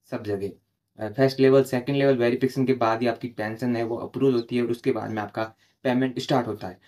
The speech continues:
तो दोस्तों इस वीडियो में बस इतना ही, और वीडियोज़ के लिए चैनल को ज़रूर सब्सक्राइब कीजिए। ये वीडियो अच्छा लगा तो लाइक कर लीजिए और अपने दोस्तों के साथ भी शेयर ज़रूर कीजिए।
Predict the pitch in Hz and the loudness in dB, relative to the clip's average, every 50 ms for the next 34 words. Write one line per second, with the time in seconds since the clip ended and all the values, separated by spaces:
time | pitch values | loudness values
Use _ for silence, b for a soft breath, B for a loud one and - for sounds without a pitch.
0 | b b _ 151 147 156 170 170 170 185 170 170 - 151 151 165 165 165 156 131 | b b _ 0 2 4 4 4 4 2 2 2 2 4 6 6 6 6 2 2
1 | 110 127 127 - 143 135 - 143 135 139 143 139 147 151 156 160 165 170 185 180 | 2 0 2 2 -2 -2 0 0 0 0 2 2 2 4 4 4 4 6 6 4
2 | 175 - 170 170 170 165 160 139 139 139 143 123 117 117 120 127 135 135 - 156 | 4 6 4 2 4 4 2 0 0 0 0 -2 0 0 0 0 0 0 -2 -6
3 | - - - 143 127 123 120 135 131 127 135 139 139 139 160 165 170 165 165 175 | -6 -6 -4 -2 -2 -2 0 -2 -2 0 2 2 2 2 6 6 6 6 6 4
4 | 156 135 123 120 131 127 131 127 131 131 135 131 - 139 131 127 131 127 123 123 | 4 4 6 4 4 2 4 4 4 4 4 4 2 0 0 2 0 0 4 4
5 | 131 123 117 113 117 120 120 135 131 123 147 165 165 165 170 165 - - 143 123 | 4 4 4 4 2 0 0 0 0 4 6 6 6 4 2 -2 0 0 0 0
6 | - - 131 123 - 131 120 117 113 107 107 104 104 104 - - 107 98 104 101 | 2 0 -2 -2 0 0 0 0 0 -2 -4 -6 -6 -10 -12 -16 -16 -14 -12 -12
7 | 95 | -12